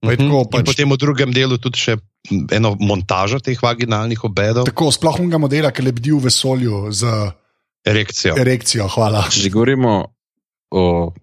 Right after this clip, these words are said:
Speaker 3: hrani pa, pa seksu skupaj, se pravi, bi ta bil zaradi tega, ker je bilo vroče, pa ker sta bila dva penisa, bi lahko rekel hot dogs? A bi to bilo
Speaker 1: <laughs> Okej.
Speaker 2: To, lej,
Speaker 3: Se pravi, imamo
Speaker 2: i-,
Speaker 3: vaginalno malco pa hot dogs.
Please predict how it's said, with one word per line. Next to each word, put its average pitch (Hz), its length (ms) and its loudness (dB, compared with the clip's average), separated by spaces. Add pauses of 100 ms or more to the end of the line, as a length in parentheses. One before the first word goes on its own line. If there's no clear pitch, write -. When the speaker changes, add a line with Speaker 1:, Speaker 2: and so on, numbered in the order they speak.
(200)
Speaker 3:
hrani 95 580 0
pa, 80 420 -8
pa - 180 -8 (260)
seksu 92 440 0
skupaj, 98 360 -2
se - 140 -6
pravi, 85 240 -2 (340)
bi 85 160 0
ta 101 220 -2
bil 92 360 2
zaradi 85 260 -4
tega, 85 160 2
ker - 120 -2
je 82 60 2
bilo 85 180 0
vroče, 95 440 0
pa 80 180 -8
ker 82 220 -4
sta - 180 -6
bila 82 140 0
dva 82 180 2
penisa, 87 400 0
bi 82 140 0
lahko 82 240 0
rekel 87 240 -2
hot 92 240 -2
dogs? 113 420 -4 (600)
A - 100 -8
bi 80 100 -2
to 92 140 0
bilo 90 220 2 (440)
Speaker 1:
<laughs> - 420 -8
Okej. 139 340 -2
Speaker 2:
To, 143 280 -2
lej, 139 180 0
Speaker 3:
Se 113 60 0
pravi, 110 180 2
imamo 113 280 2
Speaker 2:
i-, 104 200 -8
Speaker 3:
vaginalno 110 720 0
malco 110 540 -2
pa 92 140 -6
hot 92 280 -4
dogs. 90 500 -6